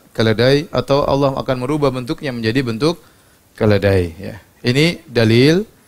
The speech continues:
hadis riwayat Bukhari dan Muslim. Hadis ini tegas tentang, eh, larangan orang mendahului imam. Tidak boleh seorang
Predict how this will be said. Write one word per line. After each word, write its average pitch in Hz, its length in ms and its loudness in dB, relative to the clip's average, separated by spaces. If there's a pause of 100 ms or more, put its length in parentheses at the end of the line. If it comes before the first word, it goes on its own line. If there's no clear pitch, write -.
(360)
hadis 123 220 -2
riwayat 120 180 -2
Bukhari 117 240 -2
dan 110 100 -8
Muslim. 135 520 -4
Hadis 113 240 -4
ini 160 320 -4 (580)
tegas 135 400 0
tentang, 135 480 -2 (540)
eh, 113 640 2 (1040)
larangan 143 480 2
orang 147 400 -2 (340)
mendahului 131 640 0
imam. 101 340 -4 (920)
Tidak 127 240 0
boleh 147 180 4
seorang 147 600 0